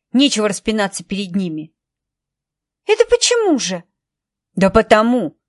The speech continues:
что легавые цепляются к любой мелочи. Сама не знаешь, как втянешь нас в неприятности. Мы вложили в этот паб всё, что у нас было. Не желаю, чтоб тут сидели фараоны, вынюхивали да подслушивали». «Значит, вот почему ты науськал его на бедного старого Барни Крауча?»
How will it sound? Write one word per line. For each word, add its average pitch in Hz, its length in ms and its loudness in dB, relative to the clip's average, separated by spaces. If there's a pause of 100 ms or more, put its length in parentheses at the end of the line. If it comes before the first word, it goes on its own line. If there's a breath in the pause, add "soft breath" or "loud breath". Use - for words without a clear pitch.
что 220 140 2
легавые 208 460 2
цепляются 214 520 0
к - 80 -10
любой 214 280 0
мелочи. 196 580 -6 (180)
Сама 233 360 4
не 240 120 -2
знаешь, 220 300 -2
как 214 140 0
втянешь 208 420 -2
нас 202 160 -2
в - 40 -10
неприятности. 208 920 -2 (420)
Мы 208 140 0
вложили 190 460 0
в 165 60 -8
этот 180 280 -6
паб 208 200 2
всё, - 160 -6
что 208 220 -2
у 202 60 -4
нас 202 240 -2
было. 180 400 -4 (420)
Не 226 100 0
желаю, 233 380 4
чтоб - 240 -10
тут - 160 -6
сидели 202 300 -2
фараоны, 202 560 0
вынюхивали 190 580 -4
да 185 100 -6
подслушивали». 180 920 -4 (1500)
«Значит, 185 400 -6
вот 277 300 -2
почему 339 360 -2
ты 311 140 -4
науськал 240 560 -2
его 202 220 -4
на 214 160 2
бедного 196 360 -2
старого 202 440 0
Барни 214 340 2
Крауча?» 208 640 -2